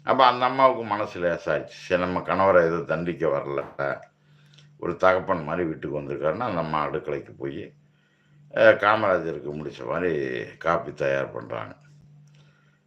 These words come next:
அப்பதான் காமராஜர் சொல்றாரு, "உன்னை மாதிரி நேர்மையான அதிகாரி தான் எனக்கு தேவை." அந்த கரெக்டா உண்மையை தானே சொல்லியிருக்கிற.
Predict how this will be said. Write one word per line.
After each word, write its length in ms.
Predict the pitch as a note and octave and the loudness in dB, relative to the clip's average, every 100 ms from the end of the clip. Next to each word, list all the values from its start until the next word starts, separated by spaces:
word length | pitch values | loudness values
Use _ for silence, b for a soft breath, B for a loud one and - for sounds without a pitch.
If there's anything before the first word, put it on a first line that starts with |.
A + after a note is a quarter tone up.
| _ | _
அப்பதான் 880 | D#2+ E2+ G#2 A#2 A#2+ G2 F2 D#2 D2 C#2+ B B B - | -4 4 6 8 6 4 0 -2 -4 -8 B B B 0
காமராஜர் 460 | F#2+ G#2 G2+ D#2+ D2 | 2 4 4 2 0
சொல்றாரு, 300 | D2 D2+ D#2 | 0 2 2
"உன்னை 340 | E2 D#2 E2 | 0 -2 -4
மாதிரி 360 | E2 F#2+ B2 A#2+ | 0 4 4 2
நேர்மையான 720 | F2+ F#2+ G#2 G#2 G2+ G2+ A2 | 0 4 4 2 -4 -4 -2
அதிகாரி 520 | F#2+ D#2+ D#2+ D#2+ D2+ | -4 -4 -2 -2 -2
தான் 440 | C#2 D#2+ E2 D2 B1+ | -4 -4 -2 -2 -6
எனக்கு 280 | B1 C2 - | -10 -14 -16
தேவை." 260 | - A#1+ G1+ - _ _ b b b b b b b | -8 -8 -8 -14 _ _ b b b b b b b
அந்த 120 | D2+ D#2 | -8 0
கரெக்டா 380 | F#2 G2+ A#2+ G#2 | 2 6 8 8
உண்மையை 400 | F2+ A2+ C3+ A#2+ | 6 4 8 8
தானே 180 | A#2 | 6
சொல்லியிருக்கிற. 760 | A2+ F2+ E2 D#2 C#2+ D2+ D#2 C2 | 4 0 -2 -2 -2 0 0 0